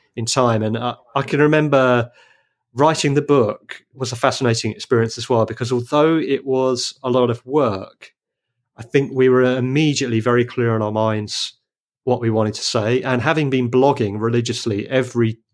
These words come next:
every week for five years at that point, four or five years, we were very clear, uh, you know, what people liked, what they were interested in, what made the difference to people in the written format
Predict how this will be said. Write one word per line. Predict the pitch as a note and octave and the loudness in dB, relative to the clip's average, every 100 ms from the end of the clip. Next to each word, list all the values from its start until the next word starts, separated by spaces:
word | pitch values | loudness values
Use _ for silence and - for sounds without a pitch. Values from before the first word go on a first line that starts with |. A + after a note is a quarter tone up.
| _ | _
every | C3+ B2 A#2 A2 | -4 -2 -2 2
week | B2+ G#2+ - | 2 0 -6
for | - | -16
five | - B2 A2+ G#2+ | -4 0 2 0
years | A2+ A#2 G2 - | 2 2 0 -6
at | |
that | A2+ - | -14 -14
point, | - G2+ G2 G2 - - _ _ _ _ _ _ _ _ | -8 -6 -6 -10 -18 -20 _ _ _ _ _ _ _ _
four | - B2 | 0 2
or | |
five | - A2+ G#2+ | 4 2 4
years, | A2+ G#2+ G2+ - | 4 2 2 2
we | C3 A#2+ | 4 4
were | A#2 | 4
very | C#3 C3 B2 | 4 4 2
clear, | - A#2 G#2+ G2+ F#2+ _ _ - | 2 0 0 -2 -6 _ _ -18
uh, | B2 _ _ _ | -18 _ _ _
you | C3 | -6
know, | G#2+ | -4
what | G2+ A#2+ A#2 | 2 2 2
people | B2 A#2+ A2+ | -4 0 2
liked, | A2+ A2 - | 2 2 -4
what | - A#2+ | -8 0
they | |
were | A2+ | 2
interested | A2 A2+ A2 - A2+ | 2 0 -2 -2 -2
in, | G#2+ G#2 G2+ | 0 0 0
what | G2+ A#2+ | -2 -2
made | A2 G#2+ | 0 -2
the | G#2 | -2
difference | G#2+ - G#2+ A2 - | -4 -2 -4 -4 -12
to | |
people | - G#2+ A2 | -4 -2 0
in | A2 A2 | -2 0
the | A2 | 2
written | A#2 A2 A2 | 2 0 -6
format | - B2 A#2 F#2+ F#2+ | 0 2 2 0 -6